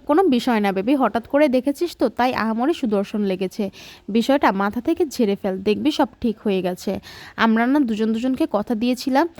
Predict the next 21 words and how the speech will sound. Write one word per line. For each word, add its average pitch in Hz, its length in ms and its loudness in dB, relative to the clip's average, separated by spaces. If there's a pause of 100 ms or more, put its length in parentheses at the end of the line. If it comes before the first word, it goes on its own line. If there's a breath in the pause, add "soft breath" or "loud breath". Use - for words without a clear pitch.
(240 loud breath)
একজন 220 380 2
বিপদে 233 380 0
গেলে 320 220 2
আরেকজন 214 440 0
সামলাবো, 233 480 0
ভুলে 247 320 0
গেলে?" 262 300 2 (400 loud breath)
স্পষ্ট - 440 0
বোঝা 247 340 0
গেল 196 180 -2
মেঘের 220 320 0
বদলে 214 340 0
যাওয়া 285 260 2
অভিব্যক্তি। 202 640 -4 (440 loud breath)
সহসা 294 460 2
নিজেকে 269 360 0
সামলে 269 360 0
আচমকা 226 480 -2
প্রশ্ন 220 340 -4
করে 262 180 2
বসলো, 285 380 -2